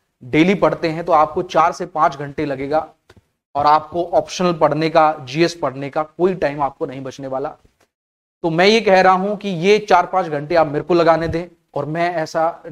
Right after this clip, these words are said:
चार पांच घंटे डेली लगाता आ रहा हूं। और आप मेरी YouTube क्लास अटेंड कर सकते हैं, जिसमें मैं चार पांच घंटे जो मैं पढ़ता हूं उसको मैंने कन्वर्ट करता हूं पैंतालीस से एक घंटे, पैंतालीस मिनट से एक घंटे के सेशन में,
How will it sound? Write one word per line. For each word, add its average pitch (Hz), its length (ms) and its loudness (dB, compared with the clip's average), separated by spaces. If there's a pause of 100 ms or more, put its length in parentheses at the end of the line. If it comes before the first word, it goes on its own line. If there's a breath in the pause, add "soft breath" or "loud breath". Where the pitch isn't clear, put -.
चार 151 160 2
पांच 156 200 -2
घंटे 139 280 -6
डेली 151 240 -2
लगाता 131 380 -2
आ 143 100 2
रहा 139 140 -2
हूं। 156 200 -10 (680)
और 185 540 2 (340)
आप 190 320 4
मेरी 202 640 -4
YouTube 190 300 0
क्लास 185 300 4
अटेंड 175 260 -6
कर 165 120 0
सकते 165 280 -6
हैं, 175 180 -6
जिसमें 165 300 -6
मैं 175 120 -4
चार 170 300 2
पांच 185 220 -4
घंटे 151 340 -4
जो 175 100 -4
मैं 170 120 -2
पढ़ता 139 320 -4
हूं 156 220 -6 (120)
उसको 190 560 2
मैंने 170 300 -2
कन्वर्ट 180 460 2 (300)
करता 156 260 -4
हूं 170 200 -8 (440)
पैंतालीस 160 500 0
से 180 360 -2
एक 175 180 2
घंटे, 151 540 -6 (240)
पैंतालीस 160 460 2
मिनट 165 200 -8
से 165 140 -6
एक 165 80 -6
घंटे 143 260 -8
के 156 80 -4
सेशन 143 300 -10
में, 147 180 -14